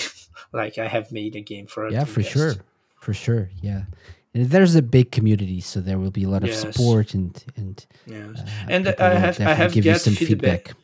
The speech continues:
Speaker 1: I had get feedback from people who already developed from the set, from the Dreamcast, said that, that it's not that hard. It's a very
Speaker 2: Mm-hmm.
Speaker 1: welcome, uh,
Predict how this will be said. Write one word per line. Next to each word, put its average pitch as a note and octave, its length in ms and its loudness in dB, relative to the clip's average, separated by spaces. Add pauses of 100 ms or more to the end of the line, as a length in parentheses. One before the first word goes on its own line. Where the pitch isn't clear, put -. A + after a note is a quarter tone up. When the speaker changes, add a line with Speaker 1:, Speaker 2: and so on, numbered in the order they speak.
(580)
Speaker 1:
I C#3 100 -4
had D#3 260 -4
get E3 220 0
feedback D3 420 -4
from C#3 180 -8
people C#3+ 260 -6
who D3+ 160 -8
already C#3+ 340 0
developed D3+ 500 -2
from C3+ 140 -8
the B2 80 -6
set, - 360 -12
from A#2 280 -10
the A2+ 120 -6
Dreamcast, A#2+ 520 -10 (220)
said C#3 280 -4
that, B2+ 200 -10 (340)
that A2+ 500 -4 (320)
it's - 280 -6
not E3+ 440 2
that C#3 420 2
hard. A#2 380 0
It's A#2+ 360 -10
a B2 600 2 (340)
very C#3 400 2
Speaker 2:
Mm-hmm. C3+ 100 -10
Speaker 1:
welcome, C3 640 0 (320)
uh, G#2+ 500 -10